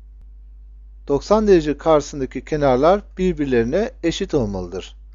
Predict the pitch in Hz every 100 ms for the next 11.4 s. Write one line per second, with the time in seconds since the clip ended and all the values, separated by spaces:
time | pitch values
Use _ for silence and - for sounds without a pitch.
0 | - - - 226 233 190 117 98 135 -
1 | - - 165 175 156 185 175 - 214 233
2 | 170 214 - 165 165 226 202 - 196 -
3 | 160 120 - 117 113 117 104 98 104 156
4 | 214 - - - - - 202 156 139 156
5 | 202 - 190 - 185 - 135 98 92 92
6 | - - - - - - - - - -
7 | - - - - 165 190 180 196 196 196
8 | 233 233 196 214 214 - 175 120 101 101
9 | - 208 214 - 175 160 165 151 160 147
10 | 151 147 202 214 175 139 143 123 101 101
11 | 92 107 156